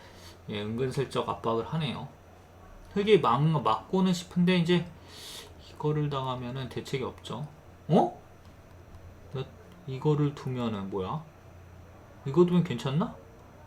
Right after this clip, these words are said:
어, 이건 뭐죠? 의학? 아닙니까, 의학?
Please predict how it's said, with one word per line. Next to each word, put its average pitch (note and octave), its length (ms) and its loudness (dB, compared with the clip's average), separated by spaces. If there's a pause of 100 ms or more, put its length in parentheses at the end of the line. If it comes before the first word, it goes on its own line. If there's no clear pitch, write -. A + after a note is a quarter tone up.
(800)
어, F#3 120 0
이건 F3+ 240 6
뭐죠? D3+ 360 4 (1040)
의학? F#3 640 12
아닙니까, E3+ 340 8
의학? E3 520 12